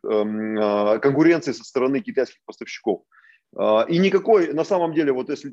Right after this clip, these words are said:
э, вот если честно говорить, никакой поддержки вот этой Евразийской, э, союза, да, или там интеграции с Россией нет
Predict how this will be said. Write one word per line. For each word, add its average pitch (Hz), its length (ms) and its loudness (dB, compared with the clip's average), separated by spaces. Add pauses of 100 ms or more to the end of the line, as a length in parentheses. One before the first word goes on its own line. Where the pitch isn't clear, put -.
(140)
э, 143 160 2
вот 139 240 0
если 143 180 -6
честно 143 280 -6
говорить, 165 400 0
никакой 156 320 -4
поддержки 165 580 -6
вот 123 160 -8
этой 127 160 -2
Евразийской, 156 640 0 (240)
э, 120 140 -14
союза, 175 520 2
да, 180 280 2 (260)
или 135 280 2
там 127 260 2 (100)
интеграции 151 460 0
с 131 60 -4
Россией 147 360 -6
нет 143 280 -4